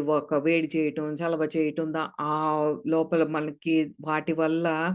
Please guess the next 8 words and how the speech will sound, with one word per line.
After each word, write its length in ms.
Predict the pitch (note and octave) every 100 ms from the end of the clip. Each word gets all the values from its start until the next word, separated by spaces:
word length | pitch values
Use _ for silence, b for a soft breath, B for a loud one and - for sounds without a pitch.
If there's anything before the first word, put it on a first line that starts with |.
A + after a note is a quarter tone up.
| F#3 B B _ D3+
మనకి 240 | E3 E3
లోపల 380 | D#3+ F#3 F#3+ G#3
లైఫ్ 300 | E3+ F#3 G3
ఎనర్జీ, 380 | F#3 F#3 F3+ F3+
ప్రాణశక్తి 680 | - D#3+ E3 F#3+ F#3+ F#3 F3+
అనేది 320 | F3 F3 F3
లోపించటం 560 | E3 E3+ F3+ F#3 - F3+
వల్ల 180 | F3